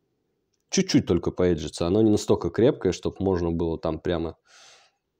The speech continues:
годами. Одиннадцатое ноль восьмое, одиннадцатого, получается,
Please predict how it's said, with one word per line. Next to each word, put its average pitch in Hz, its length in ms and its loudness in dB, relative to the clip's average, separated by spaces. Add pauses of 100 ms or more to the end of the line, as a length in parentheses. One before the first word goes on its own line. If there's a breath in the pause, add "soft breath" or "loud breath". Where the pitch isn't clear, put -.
(100)
годами. 90 640 0 (3000 loud breath)
Одиннадцатое 107 680 0
ноль 101 220 4
восьмое, 92 300 -2
одиннадцатого, 107 840 4
получается, 98 840 4